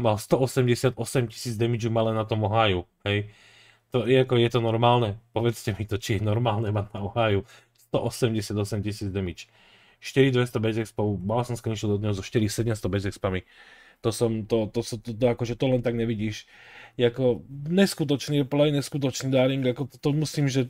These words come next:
toto je normálne, že farma pre oči, každý, kto má rád D D čka a podobne, si na tomto musí smlasnúť. Normálne smlsnúť. A toto bola paradička, takže díky moc. E, Dalate Lama. <laughs> E, nemalo to byť Dalaj Lama, ale Dalate Lama.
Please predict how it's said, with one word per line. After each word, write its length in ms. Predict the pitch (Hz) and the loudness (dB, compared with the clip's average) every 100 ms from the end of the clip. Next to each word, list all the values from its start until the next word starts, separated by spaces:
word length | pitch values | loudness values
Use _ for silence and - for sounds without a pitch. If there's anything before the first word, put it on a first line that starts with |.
| _ | _
toto 240 | - 143 135 | 4 6 6
je 20 | |
normálne, 380 | 135 143 135 127 | 6 8 6 6
že 160 | 120 | 4
farma 400 | 113 143 143 143 | 4 4 6 6
pre 160 | 135 131 | 4 0
oči, 160 | 127 - | 0 -4
každý, 240 | 120 123 | -2 0
kto 160 | 123 127 | 2 4
má 80 | |
rád 160 | 120 113 | 4 2
D 80 | 120 | -2
D 80 | - | 0
čka 180 | 139 | 2
a 60 | 123 | 2
podobne, 320 | 117 117 123 | 2 0 -2
si 80 | - | -2
na 100 | 104 | -2
tomto 220 | 123 117 | 0 0
musí 240 | 113 135 120 | 0 0 0
smlasnúť. 640 | 120 113 - 117 113 - _ - - - - _ | 2 2 0 -6 -6 -8 _ -20 -20 -20 -20 _
Normálne 260 | 117 120 123 | -2 0 0
smlsnúť. 640 | 113 123 120 - 117 139 - _ - - _ - | -2 -4 -4 -2 -4 -4 -12 _ -20 -20 _ 0
A 160 | 113 | 2
toto 240 | 113 131 135 | 2 2 4
bola 100 | 123 | 4
paradička, 540 | 131 127 123 - 139 | 2 2 0 -2 -4
takže 240 | 123 120 120 | -2 -2 -2
díky 240 | 131 143 | -2 2
moc. 320 | 156 156 - _ - - | 2 2 -12 _ -12 -2
E, 260 | 117 120 107 | 2 2 6
Dalate 400 | 127 135 131 120 | 8 10 8 6
Lama. 400 | 120 143 175 - - - | 4 6 4 2 -10 -4
<laughs> 560 | 180 226 - 247 - - - _ _ _ 113 | 8 8 12 12 12 -14 -20 _ _ _ 2
E, 240 | 113 110 101 _ _ | 4 4 0 _ _
nemalo 400 | 131 175 208 196 | 0 6 10 8
to 80 | 196 | 8
byť 160 | 170 127 | 6 10
Dalaj 240 | 135 156 | 12 12
Lama, 320 | 160 160 160 | 12 12 10
ale 80 | 147 | 8
Dalate 400 | 127 131 135 131 | 8 6 6 4
Lama. 320 | 120 139 156 | 4 4 0